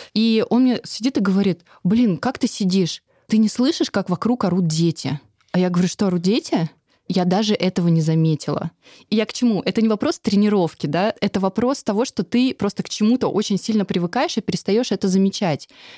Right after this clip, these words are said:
Я даже перестала в какой-то момент замечать, что я живу в бесконечном вот этом шумовом потоке, что когда ты заходишь в самолёт, где орут чужие дети, их очень много, потому что это был какой-то мелкий лагерь, к-, который летел из Москвы в Лондон, и я даже этого не заметила.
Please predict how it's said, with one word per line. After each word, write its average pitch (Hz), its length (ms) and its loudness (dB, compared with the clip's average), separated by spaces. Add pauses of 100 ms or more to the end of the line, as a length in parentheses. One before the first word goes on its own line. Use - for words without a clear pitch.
Я 190 100 0
даже 214 240 0
перестала 220 400 0
в 208 60 -8
какой-то 196 340 -2
момент 190 260 2
замечать, 180 460 0
что - 160 -6
я 190 140 0
живу 190 240 -2
в 262 40 2
бесконечном 208 680 0
вот 180 120 -2
этом 175 200 -2
шумовом 190 400 0
потоке, 247 500 -2 (260)
что - 160 -8
когда 214 240 0
ты 214 120 -4
заходишь 190 380 -2
в - 40 -12
самолёт, 196 560 0
где 190 220 0
орут 220 200 0
чужие 190 360 0
дети, 190 520 -2 (200)
их - 240 -4
очень 214 260 0
много, 202 300 2
потому 175 260 -2
что - 140 -8
это - 80 -4
был 196 120 0
какой-то 180 380 -4
мелкий 190 640 0
лагерь, 175 340 -2 (100)
к-, - 140 -8
который 170 340 -4
летел 175 220 0
из 170 60 -4
Москвы 170 340 -2
в 165 60 -2
Лондон, 233 360 0 (360)
и - 40 -6
я 185 160 0
даже 196 280 0
этого 190 200 -2
не 185 120 2
заметила. 190 680 -2